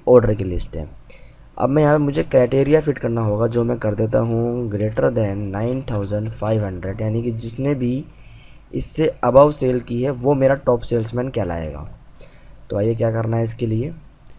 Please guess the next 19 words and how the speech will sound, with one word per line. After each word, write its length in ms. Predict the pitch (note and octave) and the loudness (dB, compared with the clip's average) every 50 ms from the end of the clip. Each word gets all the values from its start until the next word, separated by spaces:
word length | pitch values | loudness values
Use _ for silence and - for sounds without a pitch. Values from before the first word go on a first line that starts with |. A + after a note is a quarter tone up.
| - - - - - - - | -20 -20 -20 -20 -20 -10 -4
टॉप 180 | - A#2 A2+ A2+ | -2 0 0 0
सेल्समैन 480 | A#2 - A#2+ A#2 A2+ A2+ B2 A#2+ A#2+ A#2 | -2 -2 -2 -2 -2 -4 -6 -4 -4 -4
की 60 | A#2 | -4
शीट 220 | A2+ A2+ A2 A2+ A#2+ | -4 -4 -4 -2 -2
पे 80 | A#2 | -2
जाएंगे 400 | A2 G#2 G2 G2 G2+ G#2 A#2 C3 | 0 0 -2 -2 -4 -4 -4 -2
और 180 | B2+ B2 B2 B2 - | 0 -2 -2 -4 -4
कहीं 220 | - B2 B2 C3 C3 | -4 -4 -2 -2 0
पर 160 | C3+ C3 B2+ | -2 -2 -2
भी 120 | C3 C3+ | -2 -6
किसी 180 | C3 C#3+ C3 C3 | -6 -6 -6 -4
सेल 240 | A#2 A#2+ A#2 A2+ A2+ | -2 -2 -2 0 0
में 140 | A#2 A#2+ A#2+ | -2 -2 -4
आप 160 | A#2 A2+ - | -4 -6 -4
क्लिक 200 | A#2+ A#2+ B2+ A#2+ | -4 -4 -4 -4
कीजिए 380 | - - A2 G2 F#2+ G2+ G#2 G#2 | -4 -6 -6 -6 -4 -4 -6 -6
इस 120 | G#2 - | -6 -6
तरीके 340 | - G2+ G2 G2 G2+ G2+ F#2+ | -6 -6 -6 -4 -4 -6 -6
से। 160 | F#2+ G#2+ D3+ | -4 -6 -8